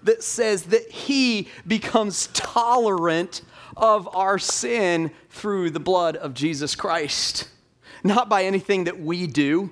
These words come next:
not by any works, not by any money, not by any gifts, but through the blood of Christ. The church doesn't like to talk about the blood of Christ in this day and age. Modern churches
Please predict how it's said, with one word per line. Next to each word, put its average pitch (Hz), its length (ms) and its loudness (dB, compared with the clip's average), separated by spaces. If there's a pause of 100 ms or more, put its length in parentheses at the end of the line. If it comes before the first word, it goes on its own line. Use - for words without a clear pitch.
(220)
not 220 160 -2
by 214 140 2
any 190 160 2
works, 190 420 0
not 196 180 -2
by 196 120 2
any 175 180 2
money, 185 320 2
not 190 200 0
by 190 160 -2
any 185 280 -2
gifts, 190 640 -4 (720)
but 175 160 -6 (180)
through 180 640 -2 (260)
the 139 60 -10
blood 135 440 -2 (460)
of - 140 -16
Christ. - 720 -6 (2000)
The 139 80 -4
church - 340 -2
doesn't - 240 -2
like 139 220 -4
to 131 80 -10
talk - 360 -6
about 110 220 -6
the 120 60 -12
blood 110 240 -4
of - 100 -16
Christ 104 400 -6
in 110 60 -10
this 98 160 -10
day 101 160 -8
and 98 100 -12
age. 95 240 -12
Modern 156 540 0
churches - 680 -6